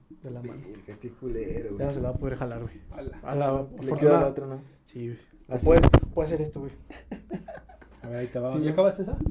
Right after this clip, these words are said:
Speaker 1: Ya, güey.
Speaker 2: No
Speaker 3: A ver.
Speaker 2: mames, güey. Pobre güey.
Speaker 1: Ya sé.
Speaker 3: A ver, este güey pinche presumido.
Speaker 2: Pero bueno, se peleó con un asaltante y le ganó. Ah, no, le ganó, sí lo chingó.
Speaker 3: Dice, no sé cómo se, Paco.
Speaker 1: Pancho.
Speaker 3: Ah.
Speaker 1: Panzo.
Speaker 2: Pancher.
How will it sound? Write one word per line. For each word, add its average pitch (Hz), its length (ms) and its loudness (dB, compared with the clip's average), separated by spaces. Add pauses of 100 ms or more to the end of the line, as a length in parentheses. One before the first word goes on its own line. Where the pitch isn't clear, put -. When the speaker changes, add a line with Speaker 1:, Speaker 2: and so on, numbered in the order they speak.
Speaker 1:
Ya, 120 180 -4
güey. 110 120 -6 (800)
Speaker 2:
No 123 140 -8
Speaker 3:
A - 20 -8
ver. 127 80 -8 (160)
Speaker 2:
mames, 117 300 -10
güey. 101 100 -12 (720)
Pobre 127 260 0
güey. 123 260 -2 (200)
Speaker 1:
Ya 113 80 -10
sé. - 240 -20 (180)
Speaker 3:
A 120 40 -20
ver, 127 100 -16
este 127 180 -14
güey 139 160 -6
pinche 156 300 -8
presumido. 127 600 -8
Speaker 2:
Pero 117 180 -4
bueno, 143 180 -2
se 139 100 -8
peleó 120 240 -4
con 135 140 -8
un 143 80 -6
asaltante 139 520 -8
y 165 40 -4
le 147 120 -4
ganó. 110 220 -6 (140)
Ah, 123 100 2
no, 180 240 0
le 202 100 -6
ganó, 151 260 -12
sí 180 100 -10
lo 180 100 -8
chingó. 139 280 -14 (520)
Speaker 3:
Dice, 175 1120 -4 (420)
no 143 160 -6
sé 143 140 -10
cómo 139 160 -4
se, 139 100 -10
Paco. - 400 -6 (380)
Speaker 1:
Pancho. 147 400 -2 (640)
Speaker 3:
Ah. - 60 -4
Speaker 1:
Panzo. 151 400 0 (160)
Speaker 2:
Pancher. 131 340 -8